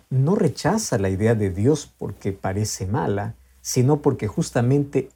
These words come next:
parece muy buena como para que sea verdad. Ahora, es interesante que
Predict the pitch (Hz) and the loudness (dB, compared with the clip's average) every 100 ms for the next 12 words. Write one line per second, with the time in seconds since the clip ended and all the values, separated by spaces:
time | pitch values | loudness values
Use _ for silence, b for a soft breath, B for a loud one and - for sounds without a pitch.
0 | _ _ _ - 107 117 117 - 110 127 | _ _ _ -4 0 2 2 2 4 8
1 | 175 320 220 156 220 247 156 135 - 120 | 8 8 6 6 4 2 0 -2 -4 -6
2 | - 117 156 139 120 113 117 - _ _ | -6 -2 0 0 -2 -4 -6 -12 _ _
3 | B B B B - 165 - - 226 240 | B B B B 2 4 6 6 6 6
4 | 226 180 156 135 98 117 - _ _ _ | 6 6 6 2 2 -2 -6 _ _ _
5 | _ - 131 120 | _ 0 4 4